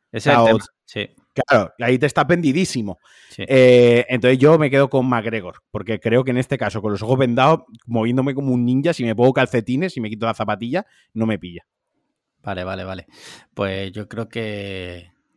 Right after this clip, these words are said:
Speaker 1: que ya está respondido. Mira, Alejandro Cámara pregunta lo siguiente. "¿Cuál es la receta de boloñesa de la Crockpot?". Joder, la puta be-, receta boloñesa.
Speaker 2: <laughs>
Speaker 1: Eh, creo que ya te la pasé por privado un día, ¿no?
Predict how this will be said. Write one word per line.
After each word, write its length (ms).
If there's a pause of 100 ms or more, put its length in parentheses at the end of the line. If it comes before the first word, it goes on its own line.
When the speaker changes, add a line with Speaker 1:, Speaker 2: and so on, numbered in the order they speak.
(100)
Speaker 1:
que 140
ya 120
está 640
respondido. 580
Mira, 180
Alejandro 500
Cámara 360
pregunta 420
lo 100
siguiente. 480 (500)
"¿Cuál 240
es 160
la 180
receta 400
de 80
boloñesa 460
de 80
la 140
Crockpot?". 440 (120)
Joder, 360 (260)
la 100
puta 260
be-, 180
receta 360
boloñesa. 460
Speaker 2:
<laughs> 400 (920)
Speaker 1:
Eh, 640
creo 180
que 140
ya 120
te 80
la 120
pasé 340
por 200
privado 360
un 140
día, 280
¿no? 300